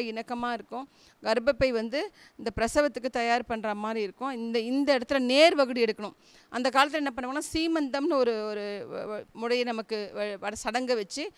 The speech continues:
அந்த நேரத்துல முள்ளமன்றி முள்ளால கீறி விட்டாங்கன்னு பழங்கால மருத்துவ முறைகள்ல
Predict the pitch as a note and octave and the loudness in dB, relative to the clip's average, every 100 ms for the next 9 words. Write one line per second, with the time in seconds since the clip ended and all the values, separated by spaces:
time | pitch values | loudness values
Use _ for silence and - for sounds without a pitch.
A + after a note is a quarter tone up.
0 | - - - A#3+ C4+ C4+ D4 E4 C#4 D4 | -20 -20 -10 -4 0 0 2 2 2 4
1 | F4+ F#4+ D#4 C#4+ C4 C4 C4 D4 C#4+ C4+ | 6 6 2 2 0 2 2 2 -2 -4
2 | B3+ A3+ A3+ A3+ D4 D4+ A#3 A#3 A#3 A3+ | -4 -4 -4 -4 -2 -2 0 -2 0 0
3 | A#3+ A#3+ A3 - B3 A3+ G3+ G3+ | 0 0 -4 -2 -2 0 0 -2